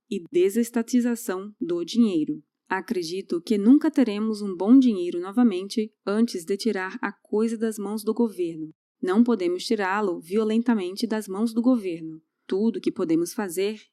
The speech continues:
é, por algum meio indireto, introduzir algo que eles não podem parar. Hayek já tinha previsto que o Estado perderia o monopólio de emissão de moeda para alternativas privadas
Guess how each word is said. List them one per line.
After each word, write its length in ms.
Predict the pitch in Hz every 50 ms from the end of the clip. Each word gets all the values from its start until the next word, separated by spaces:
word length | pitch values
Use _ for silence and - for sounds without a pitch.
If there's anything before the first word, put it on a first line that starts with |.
| _ _ -
é, 200 | - 170 165 160
por 280 | - _ - - 180
algum 320 | 175 175 165 160 160 208 262
meio 400 | 269 262 220 180 170 165 170 175
indireto, 680 | 175 196 208 247 240 208 190 202 208 - - 165 160 _ _ _ _ -
introduzir 760 | 269 285 302 294 302 294 254 262 240 185 175 202 220 - -
algo 400 | - 180 180 180 180 185 196 196
que 200 | 196 - - 185
eles 300 | 175 170 170 165 165 -
não 220 | 175 175 190 226
podem 480 | 240 - - - 170 165 156 156 165 170
parar. 540 | 165 - - 190 220 226 208 160 139 135 - - _ _ _ _ _ _ _ - -
Hayek 460 | 196 190 196 208 180 160 - - - _ _ _ -
já 160 | 226 226 214
tinha 240 | - - 269 285 269
previsto 600 | - 240 214 170 180 185 208 220 - - - 175
que 160 | - - 185
o 60 | 185
Estado 540 | 190 175 - - - 180 180 185 185 175 175
perderia 500 | 170 - 202 208 196 196 180 165 170 170
o 20 | 165
monopólio 680 | 175 196 220 214 185 - - - 180 180 180 185 185
de 200 | 165 160 170 170
emissão 460 | 196 247 269 262 247 - - 202 202
de 100 | 202 208
moeda 480 | 226 247 247 214 185 185 185 202 202 202 _ _ -
para 160 | 196 180 175
alternativas 760 | 170 170 202 196 196 185 175 170 - 180 175 165 180 180 -
privadas 680 | - - 247 233 208 - 175 175 180 180 190 185 -